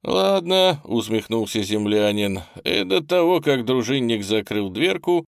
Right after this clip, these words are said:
прицепил шпиона к молодой девушке, сидевшей в ногах мага на небольшой подушке.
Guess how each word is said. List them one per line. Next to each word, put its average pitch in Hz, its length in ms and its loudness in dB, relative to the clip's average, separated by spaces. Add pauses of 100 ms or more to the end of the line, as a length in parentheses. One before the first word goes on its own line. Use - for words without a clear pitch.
(380)
прицепил 202 600 -2
шпиона 160 560 0
к - 60 -14
молодой 110 400 0
девушке, 127 580 -2
сидевшей 143 680 -4
в 113 100 -6
ногах 104 440 0
мага 101 580 -2
на 113 180 0
небольшой 95 600 -2
подушке. 117 680 -10